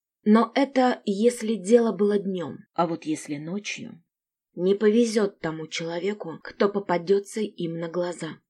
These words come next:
Гролохи обожали человеческое мясо, считая его первоклассным деликатесом. Не было охотников, равных им. Гролохи могли по запаху отличить все существующие виды друг от друга и взять след месячной давности.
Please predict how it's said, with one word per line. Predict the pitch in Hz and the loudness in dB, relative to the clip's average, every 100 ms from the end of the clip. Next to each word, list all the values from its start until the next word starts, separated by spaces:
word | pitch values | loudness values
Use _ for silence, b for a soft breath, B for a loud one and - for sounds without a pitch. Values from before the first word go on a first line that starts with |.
| _ - | _ 0
Гролохи | 202 220 226 220 - 226 - | 4 6 4 0 -4 -4 -4
обожали | 185 214 208 196 170 | 0 0 0 -2 -4
человеческое | 160 - 175 165 165 - - 165 165 | -6 -6 -6 -6 -8 -12 -6 -4 -2
мясо, | 180 208 - 226 214 | -2 -4 -6 -10 -8
считая | - - 202 - 190 180 | -4 -2 0 0 0 2
его | 190 208 196 208 | 2 2 0 -6
первоклассным | - 185 175 170 185 180 - 196 175 | -2 -2 -2 -4 -6 -6 -8 -10 -6
деликатесом. | 170 170 170 - 156 - 127 - _ _ _ _ _ - | -6 -4 -8 -10 -12 -10 -12 -14 _ _ _ _ _ -4
Не | 185 202 226 | 4 6 8
было | 247 247 240 | 8 8 6
охотников, | - 214 214 220 220 226 214 - - | 0 -2 -2 -2 -2 -4 -8 -12 -4
равных | 180 175 175 185 - - | 2 4 2 -4 -8 -10
им. | - 151 151 - _ | -8 -8 -8 -18 _
Гролохи | 165 190 202 226 208 - | 0 4 4 4 0 -4
могли | 170 170 170 175 | -4 -4 -2 -2
по | 170 170 | 0 0
запаху | 165 214 226 185 - 143 - | 2 2 0 -6 -10 -14 -6
отличить | 190 202 214 226 277 - - | -4 0 0 2 -2 -4 -8
все | - - 269 | -8 2 2
существующие | 262 214 220 214 220 220 208 - 208 | 2 -2 -4 -4 -2 0 0 -2 0
виды | 202 247 | 2 2
друг | 214 220 220 | 4 2 0
от | 202 | -2
друга | 208 208 185 170 - | 0 2 0 -2 -2
и | 233 | 2
взять | 208 196 214 208 | 4 6 4 2
след | 233 240 247 - | 4 6 6 4
месячной | 208 202 202 202 - 196 196 | 6 6 4 -2 -4 -2 0
давности. | 185 180 170 165 - - 185 | 0 0 -2 -8 -10 -14 -14